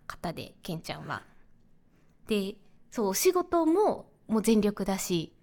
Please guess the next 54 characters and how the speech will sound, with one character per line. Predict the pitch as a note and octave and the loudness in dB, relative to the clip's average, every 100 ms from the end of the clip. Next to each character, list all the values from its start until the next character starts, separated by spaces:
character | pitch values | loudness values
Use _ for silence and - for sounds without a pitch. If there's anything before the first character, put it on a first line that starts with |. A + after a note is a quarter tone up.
| - | 0
で | D4 | 2
も | C4+ | 4
プ | D4+ | 6
ラ | F#4 | 8
イ | G4 | 8
ベ | G4+ G4 | 8 6
ー | G4 | 4
ト | F#4+ | 2
も、 | F#4 G4+ A3+ - - - F3 | 6 6 6 0 -18 -18 -6
す | - C4 D4 E4+ E4+ | -2 4 8 8 8
ご | F#4 F#4+ | 8 6
い、 | A#3 - | 4 2
あ | G#3 | 2
の、 | G#3 G3 G3 | 2 2 0
プ | G3 C#4+ | 2 6
ラ | F4+ | 6
イ | F4 | 8
ベ | F#4 | 4
ー | |
ト | F#4 A3 | 4 2
を | F#3+ | 4
充 | A3 A#3+ | 4 6
実 | C4 C#4 | 4 4
さ | C4 | 2
せ | C4+ | 4
る | B3 | 2
プ | A#3+ C#4 | 6 8
ロ | A3+ | 8
で | F3+ E3+ | 6 0
も | E3+ | 0
あ | F3 | 0
っ | - - | -2 -6
て。 | E3 D3+ F3+ B3 - - - - - - - - | -4 -4 -6 -10 -18 -20 -20 -20 -20 -20 -20 -6
そ | - | 2
う、 | A#3 | 4
私、 | C4 B3+ C#4+ | 4 4 4
そ | C#4 B3 | 6 4
の、 | A#3+ A#3 A#3 - - - - - | 4 4 2 -2 -14 -20 -20 -12
ケ | - F4 | 2 4
ン | E4+ | 6
ち | F4+ | 8
ゃ | E4+ | 8
ん | E4 | 8
が、 | E4+ F4+ C#4 - - - - - - - | 6 6 4 0 -10 -20 -20 -20 -10 -4
あ | G#3+ | -2
の、 | G3+ G3 F#3+ F#3 - - _ - - _ _ | 0 0 -2 -4 -6 -12 _ -20 -20 _ _
転 | C#4 C4+ | 4 6
職 | C#4+ | 4
さ | - B3 | 8 8
れ | A#3+ A#3+ | 8 4
て | C4+ | 2
か | F#3+ F3+ | 2 2
ら | - | 2
も、 | F#3+ E3 - | 0 -2 -4